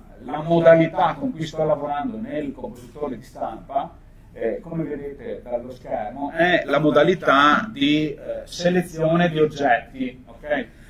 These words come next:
Io lo posso, lo posso andare a cliccare sopra questo, a questo, il bottone che sta so-,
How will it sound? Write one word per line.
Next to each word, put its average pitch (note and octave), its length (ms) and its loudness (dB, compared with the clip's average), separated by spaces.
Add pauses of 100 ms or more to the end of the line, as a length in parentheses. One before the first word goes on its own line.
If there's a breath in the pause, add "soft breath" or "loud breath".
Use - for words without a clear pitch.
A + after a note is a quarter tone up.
Io G#3 200 4
lo G3 140 10
posso, C#3 720 6 (160)
lo D#3 160 0
posso F#3+ 320 6
andare E3 260 8
a A2+ 40 6
cliccare D#3+ 520 4
sopra C#3+ 600 6
questo, B2 640 -2 (460)
a C3 160 -8
questo, E3 480 -6
il D3+ 80 -14
bottone D#3 440 -6
che C#3 60 -14
sta D#3+ 120 -16
so-, D3 400 -6